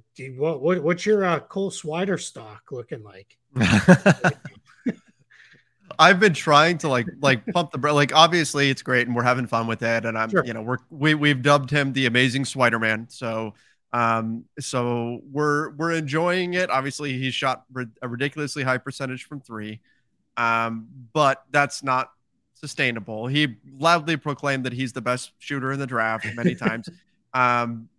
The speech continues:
Speaker 2: that was, you know, pre, uh, pre-summer league starting and, and pre-draft, but,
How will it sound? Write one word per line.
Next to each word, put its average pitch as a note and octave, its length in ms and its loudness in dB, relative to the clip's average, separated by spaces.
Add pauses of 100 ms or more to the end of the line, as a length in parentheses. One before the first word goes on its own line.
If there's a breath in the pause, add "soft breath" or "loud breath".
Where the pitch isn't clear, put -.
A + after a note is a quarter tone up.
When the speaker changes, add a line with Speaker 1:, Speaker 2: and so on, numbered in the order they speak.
(100)
Speaker 2:
that D3+ 180 4
was, C#3 300 -4
you B2+ 120 -4
know, A2 120 -12 (180)
pre, C3 420 -6 (340)
uh, A2+ 340 -12 (200)
pre-summer C3 380 -8
league B2 180 -10
starting A2+ 380 -8
and, A#2 100 -8
and A#2 260 -10
pre-draft, B2 760 -2 (400)
but, C#3+ 440 4